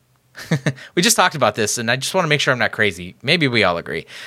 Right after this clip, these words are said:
Justin Wilcox's performance in year seven at Cal. The Bears go six and seven.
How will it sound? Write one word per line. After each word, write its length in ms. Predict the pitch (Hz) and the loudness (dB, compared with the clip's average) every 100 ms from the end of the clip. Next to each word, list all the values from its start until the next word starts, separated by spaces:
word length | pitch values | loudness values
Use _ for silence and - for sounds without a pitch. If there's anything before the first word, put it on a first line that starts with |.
| - - | -8 0
Justin 300 | 233 220 180 | 2 4 4
Wilcox's 460 | 156 139 107 110 | 2 0 -2 -4
performance 440 | - 98 98 92 95 | -6 -2 -2 -2 -6
in 60 | |
year 100 | 87 | -4
seven 280 | - 92 73 | -2 -2 -2
at 80 | - | -4
Cal. 220 | 71 - - | -4 -4 -10
The 160 | - 123 | -6 0
Bears 260 | 165 156 | 2 4
go 140 | - 127 | 4 2
six 240 | 123 - | 2 -2
and 100 | 98 | -2
seven. 320 | 87 71 73 | -2 -2 -8